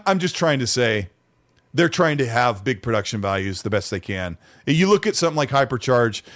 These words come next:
made by a small team just like Quantum Error's team,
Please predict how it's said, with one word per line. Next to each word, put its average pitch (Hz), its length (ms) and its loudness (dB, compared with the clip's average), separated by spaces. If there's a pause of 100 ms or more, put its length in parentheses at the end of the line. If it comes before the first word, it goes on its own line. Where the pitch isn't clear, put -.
(160)
made 151 240 4
by 139 180 6
a 131 60 2
small 143 260 2
team 127 280 0
just 117 240 0
like 113 220 0
Quantum 123 360 2
Error's 123 320 0
team, 110 380 -2